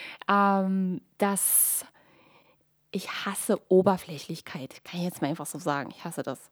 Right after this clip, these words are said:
ja. Also ihr Smalltalk und, oh, das Wetter, dann denke ich mir, „Oh Gott, wie komme ich hier weg?“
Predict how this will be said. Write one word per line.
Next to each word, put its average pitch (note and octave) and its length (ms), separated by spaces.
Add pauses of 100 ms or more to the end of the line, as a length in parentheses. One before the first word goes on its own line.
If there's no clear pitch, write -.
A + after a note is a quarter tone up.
(140)
ja. F3+ 260 (400)
Also E3+ 520 (200)
ihr F#3 200
Smalltalk F#3 1000
und, F#3+ 320 (260)
oh, E3+ 400 (580)
das G#3 200
Wetter, F#3 420
dann F#3 140
denke F3+ 200
ich - 100
mir, F3 180
„Oh D#3 200
Gott, - 380
wie D#3+ 140
komme - 260
ich - 80
hier C#3+ 220
weg?“ - 340